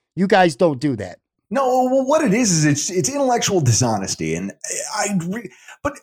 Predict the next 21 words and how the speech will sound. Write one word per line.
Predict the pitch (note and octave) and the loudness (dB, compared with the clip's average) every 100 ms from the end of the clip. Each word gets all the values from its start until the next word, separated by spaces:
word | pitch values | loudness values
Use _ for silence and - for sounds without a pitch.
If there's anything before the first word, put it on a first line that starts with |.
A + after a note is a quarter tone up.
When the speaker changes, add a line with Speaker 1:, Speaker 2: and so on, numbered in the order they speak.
| - | -4
Speaker 2:
I | C#4 | 0
wouldn't | D4 C#4+ | 0 0
even | B3+ A#3+ | 0 0
accuse | - F#3+ D#3 | -2 0 2
anyone | B2 G#2 F2 | 2 0 -4
of | |
that. | C#2+ C2+ | -6 -4
What | D#3+ C4+ | 0 2
I'd | D4 F3+ | 2 0
say | - D3 C#3 C3 | 0 0 2 2
is | A#2 | 0
that | B2 - | -2 -2
everybody | F3+ C#4 A#3 G#3 | -2 -2 0 0
wants | B2+ B2+ B2+ - | 2 0 0 0
to | |
be | A2+ | -2
liked, | F#2 D2+ G1+ - _ _ _ _ - | -2 -4 -6 -10 _ _ _ _ -2
right? | G#3 A3+ | 0 2
Everybody | A#3 C4 C4 | 2 2 2
wants | G3 G3 F#3+ | 4 2 2
Speaker 1:
Sure. | - D#3+ - | 2 2 0